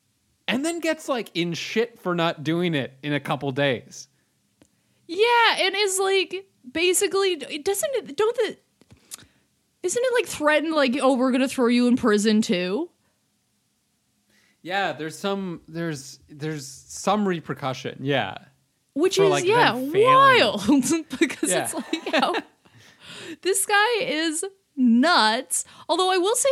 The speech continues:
Speaker 2: he does consistently keep his, like,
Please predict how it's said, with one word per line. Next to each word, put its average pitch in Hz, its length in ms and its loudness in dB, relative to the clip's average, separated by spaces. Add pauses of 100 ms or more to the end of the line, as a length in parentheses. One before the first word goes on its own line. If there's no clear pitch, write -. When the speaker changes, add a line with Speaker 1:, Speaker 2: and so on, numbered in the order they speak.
Speaker 2:
he 415 80 4
does 392 220 -2
consistently 302 1120 -4
keep 254 320 -2
his, 247 240 0
like, 208 400 -2